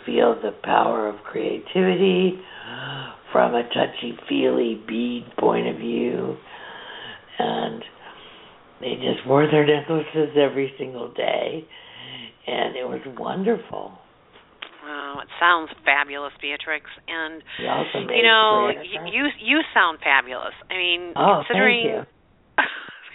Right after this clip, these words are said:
Speaker 2: <laughs> you've just had, you've had, you know, as, as many of us did, obstacles like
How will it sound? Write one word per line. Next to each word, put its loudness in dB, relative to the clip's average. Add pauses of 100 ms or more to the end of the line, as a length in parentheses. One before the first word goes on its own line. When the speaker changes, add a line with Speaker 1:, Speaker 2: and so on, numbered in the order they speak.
(160)
Speaker 2:
<laughs> -8
you've -6
just -8
had, -2 (460)
you've -8
had, 2
you 0
know, -2 (220)
as, -8 (160)
as 2
many 0
of 2
us -2
did, 4 (120)
obstacles 0
like 2